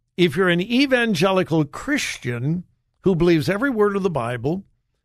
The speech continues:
believes what the Bible says about marriage, gender, sexuality, life, well, you're a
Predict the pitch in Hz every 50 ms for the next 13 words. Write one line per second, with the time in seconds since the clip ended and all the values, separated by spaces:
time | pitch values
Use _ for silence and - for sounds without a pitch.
0 | _ _ _ _ _ _ _ _ _ - - 127 151 196 240 269 262 180 151 196
1 | 185 - 165 139 147 156 165 160 139 147 131 - - 180 170 147 117 135 123 120
2 | 135 - 117 117 139 139 147 165 190 226 220 208 - - - _ _ _ _ _
3 | _ _ _ _ _ _ - 131 95 107 147 147 151 147 165 180 208 208 _ _
4 | _ _ _ _ _ _ _ _ _ _ _ _ - - - - 156 143 - -
5 | 147 135 127 131 139 139 147 147 151 175 196 226 220 _ _ _ _ _ _ _
6 | _ _ _ _ _ - 98 110 117 127 131 143 156 180 214 226 190 - - -
7 | - - _ _ _ _ _ _ _ _ _ _ _ _ _ _ _ _ _ _
8 | _ _ _ _ _ _ _ _ _ _ _ _ _ - - 139 180 180 160 185
9 | 208 202 185 180 185